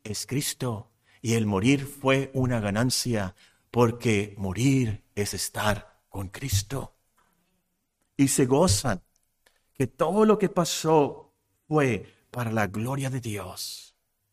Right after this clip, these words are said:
la salvación de su pueblo. Y se gozarán por toda la eternidad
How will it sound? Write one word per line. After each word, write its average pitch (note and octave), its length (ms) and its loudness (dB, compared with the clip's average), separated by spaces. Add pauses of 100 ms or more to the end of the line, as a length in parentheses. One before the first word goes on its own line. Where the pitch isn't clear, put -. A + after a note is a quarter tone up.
la F#2+ 120 -6
salvación F#2 680 -4
de - 80 -12
su - 140 -14
pueblo. - 440 -18 (880)
Y F3 120 6
se F3 140 4
gozarán D3 420 2
por C#3+ 160 -2
toda G3+ 240 -4
la A3 80 -2
eternidad E3+ 600 -4